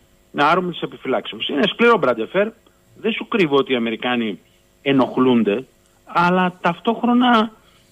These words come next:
ε, αντιμετωπίζουν με, με, με ιδιαίτερο δέος τις τουρκικές αυτές τσιριμονιές, για να σου το πω έτσι, και μένει να δούμε πού θα καταλήξει το συγκεκριμένο μπραντεφέρ.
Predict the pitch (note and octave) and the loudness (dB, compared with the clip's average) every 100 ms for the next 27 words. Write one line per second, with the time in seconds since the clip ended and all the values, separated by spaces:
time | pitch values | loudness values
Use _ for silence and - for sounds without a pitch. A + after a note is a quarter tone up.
0 | - A#3+ F3+ F3+ F#3 F3+ F3 - A#3+ A3 | -18 -8 -6 -2 2 2 0 2 2 4
1 | A#3 A#3 G#3+ G3+ E3 F3 C#3 D#3+ F3 E3+ | 4 6 4 4 2 -2 -2 0 2 2
2 | - - D#3 C3 G3 A#3+ - G3 D3 A2+ | -2 -6 -4 0 2 2 2 4 4 2
3 | A2+ C3 A#2 F#2 - - - _ _ - | 2 2 2 -2 -8 -14 -14 _ _ -12
4 | - C3 B2+ A#2 C3 A#2+ A2+ - A2+ G2 | -8 -8 -6 -2 0 0 -2 -4 -2 -2
5 | - - - _ _ _ - - D3+ C#3 | -2 -6 -8 _ _ _ -8 -2 2 4
6 | C3+ B2 B2+ A2+ - - A2 G#2+ G2 G#2 | 4 4 2 0 -2 -6 -4 -4 -4 -6
7 | F#2 F#2+ G2 - C4+ B3 _ _ _ _ | -4 -2 -2 -2 -4 -6 _ _ _ _
8 | _ _ - A3+ G#3 A2+ - - F#3+ B3 | _ _ 0 2 2 2 0 -2 0 0
9 | B3 A3+ G#3+ B3 A#3+ A#3 A3+ A#3 _ - | 2 2 2 2 2 0 -2 -4 _ -10
10 | A#3+ A#3+ A3+ A3+ A3+ B3 - C3 A2+ - | -6 -4 -2 0 2 0 0 -2 -2 -2
11 | A2+ A2 A2+ A2 G#2 G#2 G2 G#2 | -4 -2 0 0 0 0 0 0